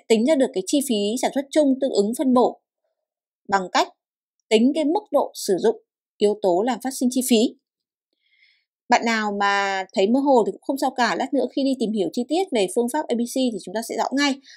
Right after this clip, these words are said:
Còn bây giờ chúng ta chỉ cần nhớ rằng cái sự khác biệt cơ bản giữa phương pháp A B C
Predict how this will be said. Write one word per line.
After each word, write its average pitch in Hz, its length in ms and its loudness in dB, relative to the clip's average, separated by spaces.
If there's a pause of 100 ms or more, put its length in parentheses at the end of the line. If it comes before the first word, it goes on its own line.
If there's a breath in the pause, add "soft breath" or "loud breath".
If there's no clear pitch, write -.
(120)
Còn 214 120 4
bây 233 60 -2
giờ 254 160 4
chúng 196 100 -6
ta 247 160 0
chỉ - 180 -6
cần 185 180 -2
nhớ 202 260 4
rằng 302 200 2
cái - 80 -12
sự - 180 -6
khác 392 180 0
biệt 320 120 -2 (100)
cơ 285 100 4
bản 269 340 2
giữa 214 220 -4 (240)
phương 269 120 -2
pháp 330 120 0
A - 120 -2
B 240 40 0
C 254 160 -2